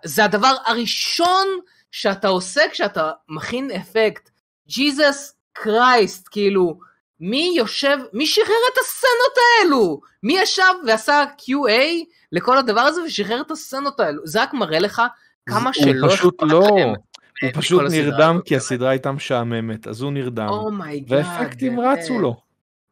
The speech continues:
Speaker 1: או, או, זה כאב לי לראות, כאב לי לראות את זה בעין, באמת.
Speaker 2: זה, אבל זה באמת לא פייר שאתה
Speaker 1: אה.
Speaker 2: שופט עכשיו סדרה שאנחנו החלטנו שהיא, היא בכללי, היא לא מאוד טובה,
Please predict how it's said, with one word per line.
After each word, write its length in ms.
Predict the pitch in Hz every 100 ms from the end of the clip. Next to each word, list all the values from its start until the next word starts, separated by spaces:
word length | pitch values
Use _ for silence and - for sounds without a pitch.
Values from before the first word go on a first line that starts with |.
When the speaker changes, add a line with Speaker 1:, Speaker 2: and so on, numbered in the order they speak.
| -
Speaker 1:
או, 340 | 101 101 - - - -
או, 480 | - 175 185 190 185 175
זה 160 | 143
כאב 460 | - 190 - 196 208
לי 120 | 226
לראות, 380 | 220 196 190 190 _
כאב 340 | - 185 185 214
לי 140 | 233
לראות 360 | 196 156 160 180
את 100 | 185
זה 100 | 135
בעין, 540 | 113 113 131 135 123
באמת. 500 | 113 117 143 135 _
Speaker 2:
זה, 240 | 170 175 185
אבל 180 | 160 156
זה 120 | 165 175
באמת 240 | 202 220
לא 100 | 226
פייר 280 | - 202 196
שאתה 120 | -
Speaker 1:
אה. 20 | 156
Speaker 2:
שופט 420 | - - 170 165
עכשיו 260 | 147 165
סדרה 400 | 135 - 123 131
שאנחנו 360 | 151 135 113 123
החלטנו 420 | 113 135 131 147
שהיא, 380 | 120 123 110 104
היא 420 | - 107 104 82 -
בכללי, 500 | 101 110 117 110 143
היא 120 | 127
לא 160 | 120
מאוד 400 | 127 123 117 113 110
טובה, 360 | 104 98 127